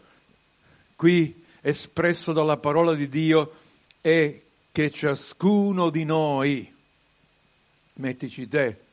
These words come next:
che Mauro, che Daniela, che Chiara, che Jonathan, possano avere fino alla fine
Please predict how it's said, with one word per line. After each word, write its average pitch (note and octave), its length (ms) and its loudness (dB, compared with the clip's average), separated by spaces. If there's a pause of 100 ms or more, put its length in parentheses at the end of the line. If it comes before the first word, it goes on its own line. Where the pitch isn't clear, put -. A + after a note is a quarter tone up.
(640)
che - 100 -18
Mauro, C3+ 500 -2
che B2 120 -8
Daniela, B2+ 680 -4 (260)
che B2+ 140 -16
Chiara, A#2 640 -6 (500)
che A2+ 140 -12
Jonathan, A2 760 -4 (500)
possano C#3 540 -2
avere C#3 400 0
fino F3+ 680 -4
alla C#3+ 240 -8
fine C3+ 680 -6